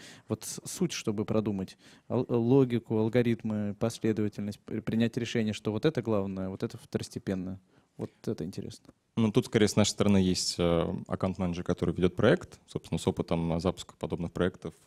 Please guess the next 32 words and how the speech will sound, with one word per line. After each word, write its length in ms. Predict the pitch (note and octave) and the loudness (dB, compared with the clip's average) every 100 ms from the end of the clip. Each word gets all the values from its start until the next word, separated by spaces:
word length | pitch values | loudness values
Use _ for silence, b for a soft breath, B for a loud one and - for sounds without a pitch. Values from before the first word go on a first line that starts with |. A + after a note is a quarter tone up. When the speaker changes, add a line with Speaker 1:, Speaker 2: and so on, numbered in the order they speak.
| - | -10
Speaker 2:
э, 40 | E2+ - - | -10 -8 -10
м, 880 | - - - - - - - - - - - _ - - | -8 -8 -10 -10 -10 -10 -12 -12 -16 -20 -20 _ -20 -8
с 120 | - | -2
опытом 260 | A2 - F#2+ | 0 0 -6
каких-то 640 | - G2+ - F2+ F2 E2+ E2 | -6 -12 -4 -2 0 -2 -4
знаний 360 | F2 G2 G2+ F2+ | 0 4 4 4
о 60 | E2 | 2
том, 180 | G2 | 0
как 220 | F2 F2+ - | 0 -2 -2
что-то 240 | - F2 | -6 -4
работает, 380 | E2 F#2 A2 - | -2 -2 -4 -6
как 160 | F2+ | -10
что-то 240 | - F2 E2+ | -8 -8 -4
не 100 | E2 | -2
работает. 460 | E2+ E2+ F2 - - B B B _ | -2 -2 -4 -8 -12 B B B _
И, 400 | G2 G#2 G#2 G2 F2+ | 6 8 10 8 4
м, 140 | F2 | 0
там, 220 | - - - - - - | -6 -16 -16 -16 -12 -10
директор 260 | E2 F#2 F#2+ | 0 0 0
по 80 | - | -2
маркетингу, 440 | E2+ E2 A2 F#2+ | -2 0 -2 -2
который 220 | D2+ - F#2 | -6 -6 -6
его 80 | |
постоянно 420 | E2 - - F2 E2 | -4 -8 -2 -4 -2
консультирует, 640 | F2 F2 - G#2+ F2+ - | -4 -6 -2 0 0 -6
как-то 220 | - - | -20 -12
передаёт 280 | - E2 E2+ | -6 -2 0
знания. 280 | D#2+ D#2+ - | 0 -2 -4
То 80 | - | -6
есть, 80 | |
по 80 | - | -4
сути, 380 | - A2 - E2+ | 0 0 2 0